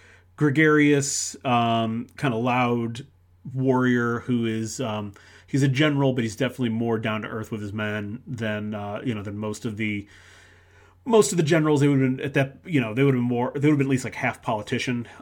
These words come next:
Um, a-, and he is just simply not.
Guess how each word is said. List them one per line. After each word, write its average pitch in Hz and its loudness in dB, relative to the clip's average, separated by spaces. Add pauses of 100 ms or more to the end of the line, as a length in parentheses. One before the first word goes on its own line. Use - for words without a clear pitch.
Um, 120 -2 (580)
a-, - -8
and 123 -4
he 123 2
is 110 0
just - -8
simply 113 -2
not. 117 -6